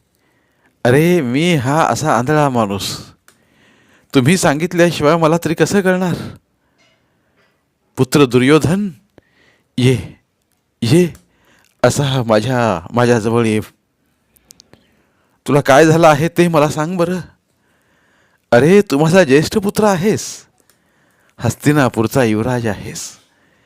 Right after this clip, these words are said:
तूच दुःखी आहेस असं कळाल्यावर मग मला सुखाचा घास जाईल का? पण मी म्हणतो, सर्व प्रकारचे सुखोपभोग तुझ्यासमोर हात जोडून उभे असताना तुला कशाचं दुःख एवढं छळतं आहे ते, ते तरी सांग.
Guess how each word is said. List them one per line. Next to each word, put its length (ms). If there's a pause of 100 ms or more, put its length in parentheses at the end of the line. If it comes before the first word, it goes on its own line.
(800)
तूच 200
दुःखी 340
आहेस 460
असं 200
कळाल्यावर 520
मग 220 (320)
मला 220
सुखाचा 480
घास 220
जाईल 260
का? 240 (1400)
पण 120
मी 140
म्हणतो, 320
सर्व 300
प्रकारचे 500
सुखोपभोग 720
तुझ्यासमोर 640
हात 240 (100)
जोडून 240
उभे 240
असताना 440
तुला 240
कशाचं 480
दुःख 300 (1000)
एवढं 220
छळतं 380
आहे 200
ते, 200 (180)
ते 160
तरी 160
सांग. 320